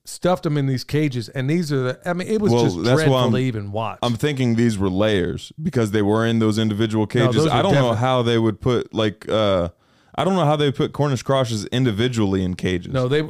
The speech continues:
Speaker 1: no, there were two and three in a cage. There was, uh,
Speaker 2: But even then.
Speaker 1: even then, but these were some tiny cages. They were flat and they were all pooping on each other. It was disgusting to see.
Speaker 2: Yeah.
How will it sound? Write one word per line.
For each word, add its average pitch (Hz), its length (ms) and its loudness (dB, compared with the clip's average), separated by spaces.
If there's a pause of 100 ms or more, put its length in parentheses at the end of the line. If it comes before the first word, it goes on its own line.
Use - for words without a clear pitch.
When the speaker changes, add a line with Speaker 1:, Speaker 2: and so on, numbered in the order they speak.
Speaker 1:
no, 160 260 0
there 160 140 0
were 151 80 -2
two 165 200 -2
and 135 120 -4
three 143 220 -4
in 117 60 -6
a 110 40 -12
cage. 123 360 -6
There 139 100 -4
was, 131 220 -4
uh, 120 240 0
Speaker 2:
But 104 100 -4
even 107 260 0
then. 135 320 0 (220)
Speaker 1:
even 185 220 2
then, 143 340 -2
but 135 160 -4
these 185 180 -2
were 147 80 -4
some 120 300 -8
tiny 185 300 -2
cages. 151 380 -2
They 135 100 0
were 113 140 -4
flat 160 480 -2
and 139 120 -4
they 143 60 -2
were 135 180 0
all 147 120 2
pooping 135 360 0
on 139 140 0
each 131 140 -6
other. 139 220 0
It 156 80 -6
was 143 120 -4
disgusting 127 720 -4
to 110 60 -6
see. 135 440 -4 (120)
Speaker 2:
Yeah. 87 260 -6